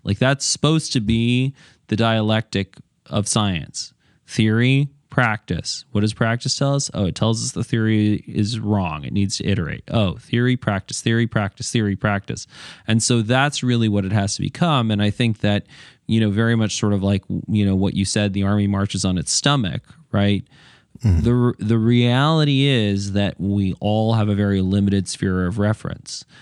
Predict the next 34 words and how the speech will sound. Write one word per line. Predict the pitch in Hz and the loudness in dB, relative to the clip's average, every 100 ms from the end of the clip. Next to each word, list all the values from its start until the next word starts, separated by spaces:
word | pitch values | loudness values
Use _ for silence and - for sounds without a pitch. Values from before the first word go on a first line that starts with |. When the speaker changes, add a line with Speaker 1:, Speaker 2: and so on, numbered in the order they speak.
| - _ | -20 _
Speaker 1:
And | 117 110 107 104 | -2 0 2 0
so, | 101 - 117 104 104 101 104 107 - _ _ _ _ _ _ _ _ _ - _ | 0 0 2 2 2 2 2 0 -4 _ _ _ _ _ _ _ _ _ -20 _
you | 117 120 | 0 2
know, | 117 95 92 | 2 0 -2
we're | - 110 120 127 | 0 2 4 4
only | 131 135 127 120 | 2 2 2 2
as | 92 98 | 0 -2
good | - 120 117 113 - | 0 2 2 0 0
as | 107 104 98 | 0 2 0
the | 101 | 2
insight | 107 107 104 80 | 0 2 -2 0
we | 98 | 0
have. | 113 107 95 | 2 0 0
And | 98 | 0
the | 95 | 0
story | - 120 120 | 0 2 2
that | 104 98 | 0 0
I | 101 | 0
sort | - 101 | 0 -2
of | 95 | 0
love | 107 117 - | 0 0 -2
for | 98 | -2
this | 90 87 - - - - - _ | 0 0 -2 -6 -12 -20 -20 _
is, | 139 104 98 92 - | -2 0 2 0 -2
um, | 95 95 95 92 90 - | 0 0 2 0 -2 -2
Bob | 101 101 | -2 0
McLean. | 95 - 98 90 76 - - _ - - - | -4 -4 -2 0 -2 -8 -16 _ -20 -20 -10
So, | - 113 110 107 104 95 - | 0 2 4 2 0 -4 -8
uh, | - 104 101 101 101 - _ - - 120 - | -2 2 2 2 0 -4 _ -20 -20 -8 0
Bob | 120 139 | 2 2
McLean | 143 123 139 127 113 | 0 0 0 2 2
is | 104 104 - | 0 -2 -2
the | |
guy | 101 110 110 110 113 | -2 0 2 2 0